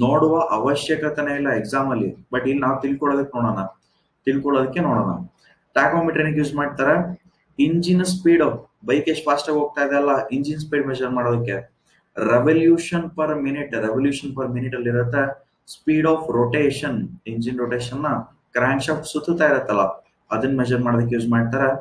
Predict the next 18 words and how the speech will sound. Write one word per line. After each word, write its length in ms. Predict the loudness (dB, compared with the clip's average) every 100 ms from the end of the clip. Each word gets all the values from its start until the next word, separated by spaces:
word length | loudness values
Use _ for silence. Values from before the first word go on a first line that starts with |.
| -8 _ _ 2
ಆರ್ 120 | 2 0
ಪಿ 60 | -2
ಎಂ 60 | 0
ಅಲ್ಲಿ 100 | 0 0
unit 180 | -2 -2
ಇರುತ್ತೆ, 240 | -4 -4 -6 -6
ಆರ್ 80 | -4
ಪಿ 80 | -2
ಎಂ 80 | 0
ಅಲ್ಲಿ 140 | 0 -2 -4 -2
unit 220 | -2 0 0
ಇರುತ್ತೆ. 260 | 0 -2 -6 -8 _ _ _ _ _
Pyrometer 500 | 4 6 8 6 6 2
ಏನಕ್ಕೆ 180 | 2 0
ಯೂಸ್ 120 | 2 0
ಮಾಡ್ತಾರೆ? 400 | 0 -2 -2 -2 -4 -8 -18 _ _ _ -6
ಹೆಚ್ಚಿನ 400 | -4 -4 -4 -2 -2 -2
ಟೆಂಪರೇಚರ್ 520 | -4 -2 -2 -2